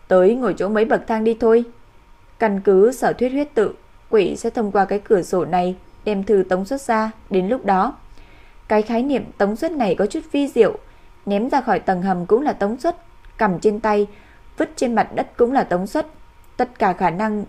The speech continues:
đều có thể tồn tại. Nội tâm Lý ẩn cũng tràn ngập dày vò. Lúc này biết rõ quỷ ở trước mắt không xa, nhưng không thể trốn,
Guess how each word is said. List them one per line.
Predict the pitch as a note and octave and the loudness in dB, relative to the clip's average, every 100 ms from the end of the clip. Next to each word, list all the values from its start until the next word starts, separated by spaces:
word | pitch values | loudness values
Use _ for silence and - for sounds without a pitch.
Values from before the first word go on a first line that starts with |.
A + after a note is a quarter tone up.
| - | -2
đều | G#3 F#3+ | 2 2
có | F#3 | 2
thể | C4 G#3+ | 0 0
tồn | G3+ F#3+ | 0 -2
tại. | F#3 F#3 - - - - - - | 0 -2 -2 -8 -20 -20 -20 -4
Nội | G3 - | -4 -2
tâm | F#3+ G3+ | -2 0
Lý | G3+ | 2
ẩn | B3+ G#3+ D#3+ - | 2 0 -4 -6
cũng | - F#3 A3 C4+ | -2 -2 -2 -4
tràn | C4 G3+ | -4 -2
ngập | F3+ F#3 | -4 -4
dày | G#3 F#3+ | -2 0
vò. | F#3+ F#3+ F#3 F#3+ - - - - - - - | 0 0 -2 -6 -20 -20 -20 -20 -20 -12 -2
Lúc | C4 B3+ | -2 0
này | G#3+ F3+ - | -2 -2 -2
biết | B3 B3 | -2 -2
rõ | - G3+ B3 D#4+ - | 0 0 0 -4 -2
quỷ | A3+ | 0
ở | E3+ F3+ | 2 0
trước | D4 D4 | -2 -4
mắt | D#4+ - | -6 -4
không | D4 | -6
xa, | C4 C#4 C4 B3+ - - _ - | -4 -2 -2 -2 -10 -20 _ -4
nhưng | A#3 A3 G#3+ | 0 0 -2
không | B3 | -4
thể | A3 F#3 | -2 -4
trốn, | - F#3 F#3+ | -2 -2 -2